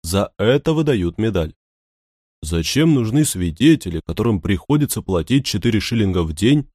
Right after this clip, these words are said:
и кварту пива по вечерам? Нельзя просто схватить ребёнка, притащить его на мост и швырнуть в воду.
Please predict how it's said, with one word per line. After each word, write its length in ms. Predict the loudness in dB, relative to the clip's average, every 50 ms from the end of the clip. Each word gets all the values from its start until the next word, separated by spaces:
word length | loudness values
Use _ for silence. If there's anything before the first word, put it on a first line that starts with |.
| _ _ -6
и 80 | -6 -6
кварту 460 | -4 -2 0 0 0 0 0 -4 -4
пива 260 | -2 0 0 0 0
по 140 | 0 0 0
вечерам? 460 | 0 0 0 0 0 0 0 -2 -4 _ _ _ _ _ -2
Нельзя 500 | 0 2 4 4 2 2 2 2 2 2
просто 380 | 2 2 2 2 2 2 -2 -4
схватить 460 | -4 -2 0 0 2 2 0 -2 0
ребёнка, 680 | 0 0 0 2 2 2 2 0 0 -2 -4 -4 -4 -8 _ _ -4
притащить 540 | 0 0 0 2 2 0 0 0 0 0 0
его 140 | 2 0 2
на 100 | 2 4
мост 300 | 4 4 4 2 2 0
и 60 | -2
швырнуть 460 | -2 -2 -2 0 0 2 0 0 -2
в 100 | -2 0
воду. 380 | 2 2 4 4 2 -2 -4